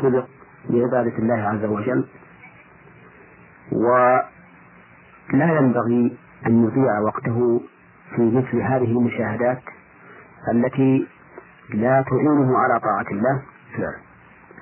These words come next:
Speaker 1: ولا تكسبه مصلحة في دي-، في دنياه، وإنما هي مضا-، مضيعة وقت، لا سيما إذا كانت في منتزهات عامة، فإن الغالب أن هذه المنتزهات العامة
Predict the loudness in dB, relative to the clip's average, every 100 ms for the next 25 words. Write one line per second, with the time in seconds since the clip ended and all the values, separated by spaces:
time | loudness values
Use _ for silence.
0 | -4 0 2 2 0 -4 -4 0 2 2
1 | 2 0 -2 -4 -4 -2 -2 0 -2 -2
2 | -6 -4 0 2 2 0 -8 -20 -20 -20
3 | -20 -20 -20 -20 -8 -2 2 2 2 2
4 | 2 0 0 -2 -2 -2 2 0 2 0
5 | -2 -6 -16 -20 -20 -20 -20 -6 -2 -2
6 | -2 0 2 4 2 0 -10 -20 -20 -16
7 | -6 -2 -2 0 -2 -2 -2 -2 -2 -2
8 | -4 -2 -4 -2 -2 -2 -4 -10 -16 -20
9 | -20 -20 -12 -4 0 0 2 2 2 -2
10 | -6 -20 -20 -20 -18 -6 -4 -2 0 0
11 | 0 0 -2 -4 0 2 4 2 0